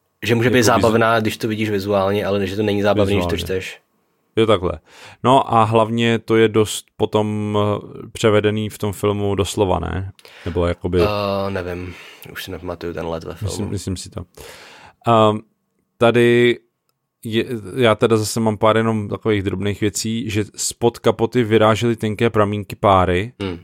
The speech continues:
Speaker 2: K tomu jsem si napsal proč, když, ale to zase navazujeme zpátky na tu konverzaci o tom motoru, protože, eh,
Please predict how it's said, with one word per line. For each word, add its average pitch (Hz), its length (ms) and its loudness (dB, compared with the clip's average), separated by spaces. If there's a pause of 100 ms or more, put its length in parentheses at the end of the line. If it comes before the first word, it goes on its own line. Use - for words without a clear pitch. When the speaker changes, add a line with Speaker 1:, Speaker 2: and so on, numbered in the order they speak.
(280)
Speaker 2:
K - 60 -20
tomu 107 180 0
jsem 104 160 -2
si - 120 -4
napsal 113 300 0
proč, - 580 -2
když, - 420 -8 (280)
ale 104 180 4
to 107 340 0
zase 104 220 -4
navazujeme 98 480 -2
zpátky 98 360 0
na 98 80 -4
tu 101 120 -12
konverzaci 98 520 -4
o 104 40 0
tom 110 160 -2
motoru, 95 460 -2 (460)
protože, 95 920 2 (720)
eh, 92 640 2